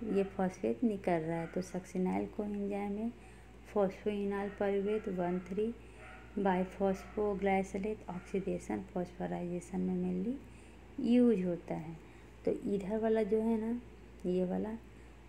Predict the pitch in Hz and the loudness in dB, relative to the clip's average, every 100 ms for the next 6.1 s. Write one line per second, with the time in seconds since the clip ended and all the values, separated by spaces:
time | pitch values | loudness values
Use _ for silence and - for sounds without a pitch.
0 | - 202 226 220 196 190 208 - - - | -4 4 6 6 4 4 2 -2 -6 4
1 | 202 202 202 - 185 226 226 220 196 196 | 4 4 0 -6 0 2 2 0 -2 2
2 | 247 247 220 214 208 196 185 180 165 165 | 2 4 4 4 4 4 4 2 0 -2
3 | 160 170 165 165 - - - - - - | -4 -6 -6 -8 -12 -18 -16 -16 -14 -4
4 | 170 175 190 170 185 196 196 202 214 247 | -2 0 -2 0 0 2 2 0 0 -2
5 | 294 180 180 185 - 185 - 185 180 - | 0 0 2 2 2 0 2 0 0 0
6 | 254 | -2